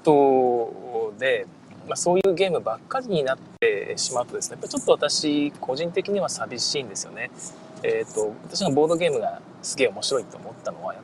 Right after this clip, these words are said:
ぱり、その心理戦というよりも、その、まあ、その、いわゆる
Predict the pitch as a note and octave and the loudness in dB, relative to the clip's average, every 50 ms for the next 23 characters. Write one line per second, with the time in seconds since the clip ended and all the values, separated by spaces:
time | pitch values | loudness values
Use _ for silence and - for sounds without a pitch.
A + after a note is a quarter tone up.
0 | - - G3 F#3+ E3 C3 A2 F#2+ - - - - - - - - - - - - | -2 0 2 4 6 4 4 2 -2 -10 -20 -20 -20 -20 -20 -20 -20 -14 -10 -10
1 | - - G#2 G2+ - - - D#3+ F#3 G#3+ G#3+ A3 A3+ G3+ - - G#3+ G3+ G3+ G3+ | -10 -10 -8 -6 -4 -2 0 0 2 2 2 0 0 -2 0 0 0 0 0 0
2 | F#3+ - - - G3 F#3+ F#3+ F#3 F#3+ F#3+ - - - - F#3 F#3 F#3+ F#3+ F#3 G3 | -2 -4 -6 -6 -2 -2 0 0 0 -2 -2 -4 -4 -2 0 0 2 2 2 2
3 | G3+ G3+ F#3+ E3+ D#3 C3+ B2 A2 G#2+ A#2 C3 B2 A2 F#2+ - - - A2+ G2 F#2+ | 2 2 0 -2 -4 -8 -8 -4 -2 0 2 2 0 0 -2 -8 -14 -14 -14 -14
4 | F#2+ F#2+ F#2 F#2 F#2 F#2 F2+ F2 F2 E2+ E2+ - - - - - - - - - | -14 -14 -14 -14 -14 -14 -12 -14 -14 -14 -16 -18 -20 -20 -20 -20 -20 -20 -20 -20
5 | - - - - A2+ - - - B2 B2+ D#3 D3 B2+ | -16 -14 -12 -12 -10 -12 -8 -4 -2 0 0 0 -2